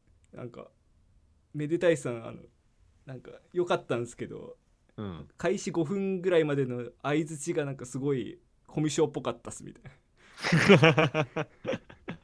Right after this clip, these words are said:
Speaker 1: いや、
Speaker 2: いや、まあ、手探りだったからね、最初ね。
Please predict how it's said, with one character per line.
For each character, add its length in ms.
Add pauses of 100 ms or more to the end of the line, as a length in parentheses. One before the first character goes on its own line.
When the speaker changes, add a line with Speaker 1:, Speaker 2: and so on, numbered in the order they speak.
(1040)
Speaker 1:
い 20
や、 120 (280)
Speaker 2:
い 40
や、 100
ま 80
あ、 80 (640)
手 140
探 280
り 120
だ 80
っ 40
た 140
か 180
ら 60
ね、 60
最 180
初 140
ね。 260